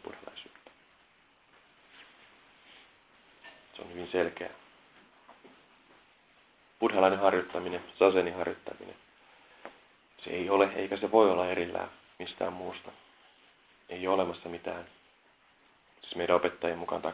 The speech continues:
Dogenin mukaan ei ole olemassa mitään pyhää, joka olisi erillään arjesta.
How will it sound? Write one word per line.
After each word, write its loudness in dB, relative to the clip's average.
Dogenin -2
mukaan -6
ei -4
ole 0
olemassa -8
mitään -12
pyhää, 0
joka 2
olisi 0
erillään -2
arjesta. -4